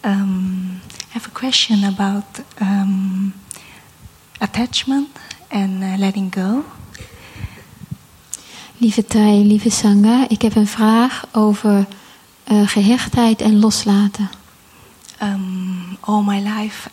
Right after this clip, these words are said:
Speaker 1: uh, I've, uh, I have trouble with, uh, uh, letting go, especially of people who I love.
Speaker 2: Ik heb al mijn hele leven moeite met, eh, loslaten,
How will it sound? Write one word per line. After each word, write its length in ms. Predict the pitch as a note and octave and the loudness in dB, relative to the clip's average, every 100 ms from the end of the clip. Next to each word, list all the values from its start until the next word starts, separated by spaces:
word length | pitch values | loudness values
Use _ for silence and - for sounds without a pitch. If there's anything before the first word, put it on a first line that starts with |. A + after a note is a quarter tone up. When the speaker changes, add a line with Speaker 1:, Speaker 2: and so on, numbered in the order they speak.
| G3+ | -4
Speaker 1:
uh, 280 | F#3+ - | -4 -2
I've, 140 | G#3 - _ - G3 | -6 -8 _ -10 -6
uh, 320 | F#3+ F#3+ F#3+ F#3 - - - - - | -4 -4 -8 -10 -14 -20 -20 -10 -4
I 40 | |
have 160 | G3+ - | -4 -4
trouble 460 | A3+ A3+ A3+ G#3+ | -8 -4 -4 -2
with, 180 | G#3 G3+ - | -4 -6 -6
uh, 60 | G3 G3 G3 G3 F#3+ - - - - _ - | -6 -4 -6 -8 -10 -20 -20 -20 -20 _ -10
uh, 280 | G3+ G3 F#3+ F#3+ | -6 -4 -4 -4
letting 340 | G3 F#3+ F#3+ | -6 -6 -6
go, 400 | F#3 F#3 A3 F4 F4+ - - - | -8 -6 -6 -8 -12 -20 -20 -16
especially 580 | A3+ - A3 A3 - G#3+ | -10 -8 -6 -4 -4 -4
of 120 | G3 - | -4 -6
people 320 | A3+ G#3+ G#3+ | -6 -4 -4
who 240 | G3 G#3 - | -2 -4 -4
I 260 | G3 F#3+ F#3+ | -6 -6 -6
love. 480 | G#3 G3 F3 F3 - - _ _ - - _ | -6 -6 -10 -16 -20 -20 _ _ -20 -20 _
Speaker 2:
Ik 140 | - A#3+ | -6 -4
heb 160 | B3 | -2
al 100 | A#3 | 2
mijn 140 | A3+ A3 | 4 4
hele 320 | A#3 C4 C4 | 2 2 2
leven 400 | A#3 A3+ A3 G#3+ | 4 4 4 4
moeite 420 | G#3 G#3+ G#3 G#3+ | 4 4 2 2
met, 280 | G3+ G3 G3 | 4 2 0
eh, 200 | - F#3+ | -2 0
loslaten, 840 | F#3+ G#3+ A#3 - G#3 G3 F#3+ F#3+ | 2 2 2 0 2 2 0 -2